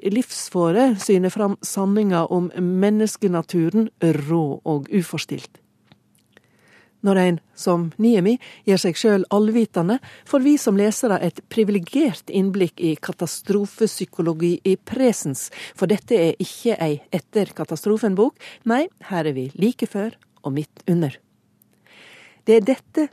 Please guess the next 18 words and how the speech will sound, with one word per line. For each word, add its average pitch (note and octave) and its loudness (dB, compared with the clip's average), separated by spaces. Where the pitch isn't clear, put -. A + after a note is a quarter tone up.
som E3 -6
gjør C#3+ 0
boka. - -12
Det F3 2
er A#3 4
absolutt G3 -2
et F3+ 2
driv G#3+ 2
i C#3+ 0
historien D#3 0
om D3+ -4
hvordan F3 0
flodbølger F3 0
maser E3+ -2
sund F#3 0
alt G3 -2
og F3+ 0
alle, G3+ 4